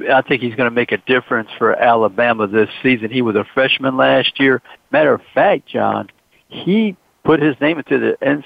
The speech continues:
C A A transfer portal, and Nick Saban had to re-recruit him to,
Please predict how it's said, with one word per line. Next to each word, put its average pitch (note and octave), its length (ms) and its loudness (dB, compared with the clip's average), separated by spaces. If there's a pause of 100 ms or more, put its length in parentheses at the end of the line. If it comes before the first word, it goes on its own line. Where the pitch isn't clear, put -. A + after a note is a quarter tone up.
C C#3 140 2
A C3 300 0
A A#2+ 160 -2 (380)
transfer - 520 -2
portal, F3+ 480 2 (640)
and A#2 260 -2
Nick D3+ 180 0 (120)
Saban E3 220 0
had C3 160 0
to A2+ 80 -2
re-recruit C3 600 -2
him E3+ 180 -2
to, A2+ 200 2